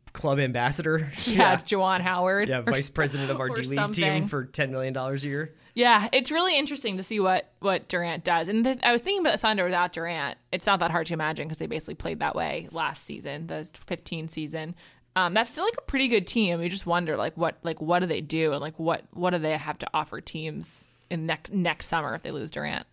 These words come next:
Speaker 1: I think that this could go one of two ways. I mean, it could go really, really bad for the Thunder where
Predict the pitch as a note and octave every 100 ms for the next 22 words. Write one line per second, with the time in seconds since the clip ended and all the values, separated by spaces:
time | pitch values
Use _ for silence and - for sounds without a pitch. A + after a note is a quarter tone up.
0 | _ D#3 D#3+ G#3+ E3+ F3 F3 D#3+ F3 E3
1 | D#3+ E3 D#3+ E3 D3+ G#3+ B2+ A2+ B2 B2
2 | B2+ C3 B2+ B2 B2+ C#3 C3 C3 B2+ B2
3 | A#2 B2 C#3 D3+ C#3+ D#3 D#3+ E3+ E3 B2+
4 | A#2 A#2 A#2 A#2